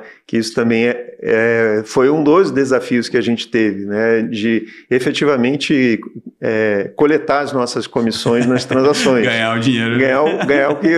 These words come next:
Speaker 1: o nosso ganha-pão, né? Mas então o Mercado Pago nasceu como isso, como um garantidor, né? Como escrow, né?
Speaker 2: No, na,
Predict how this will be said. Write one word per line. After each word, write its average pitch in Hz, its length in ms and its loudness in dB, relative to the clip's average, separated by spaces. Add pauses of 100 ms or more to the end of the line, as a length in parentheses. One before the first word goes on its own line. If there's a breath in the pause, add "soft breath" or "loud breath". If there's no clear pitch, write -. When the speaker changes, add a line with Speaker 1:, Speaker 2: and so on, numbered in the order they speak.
Speaker 1:
o 139 160 0
nosso 139 240 -2
ganha-pão, 135 680 -2
né? 113 280 -2 (420 loud breath)
Mas 131 260 0
então 147 160 0
o 165 40 0
Mercado 185 340 0
Pago 185 200 0
nasceu 190 320 0
como 208 220 0
isso, 180 240 0
como 151 300 -2
um 151 40 0
garantidor, 151 840 0
né? 113 240 -2
Como 123 320 -2
escrow, 127 480 -2
né? 113 340 0
Speaker 2:
No, 117 220 -4
na, 101 640 -4